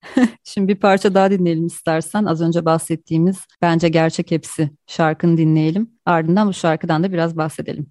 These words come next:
Açık Radyo'da Sonsuz Çilek Tarlaları programındasınız. Güneş Özgeç'ten Bence Gerçek Hepsi dinledik.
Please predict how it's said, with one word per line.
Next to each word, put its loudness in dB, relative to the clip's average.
Açık -4
Radyo'da 2
Sonsuz -2
Çilek -2
Tarlaları 2
programındasınız. -2
Güneş -4
Özgeç'ten -2
Bence 0
Gerçek -4
Hepsi -8
dinledik. -2